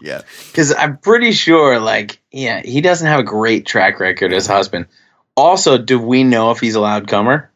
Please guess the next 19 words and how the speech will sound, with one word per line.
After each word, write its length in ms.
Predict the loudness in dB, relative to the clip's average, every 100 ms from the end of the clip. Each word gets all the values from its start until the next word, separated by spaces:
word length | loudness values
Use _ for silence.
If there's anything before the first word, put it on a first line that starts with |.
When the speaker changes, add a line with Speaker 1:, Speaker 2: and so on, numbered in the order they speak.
| -4
Speaker 2:
Like, 180 | -2 -2
did 100 | -2
that 220 | 0 -2 -4
Speaker 1:
<laughs> 40 |
Speaker 2:
come 160 | -2 0
up? 120 | 2
Speaker 1:
No, 200 | 2 2
I'm 180 | 4 2
gonna 100 | 2
ask. 420 | 0 0 -2 -4 -8 -14 -12 -16 -18 -18 -2
Um, 680 | 0 2 2 2 2 0 -4
but, 140 | -4
but 120 | -2 0
also, 420 | 2 2 2 2
this 200 | 0 0
is 140 | 0
another 460 | -2 -4 -2 0 2
shocking 460 | 2 0 0 -2 -4
twist. 540 | -2 -2 0 -2 -4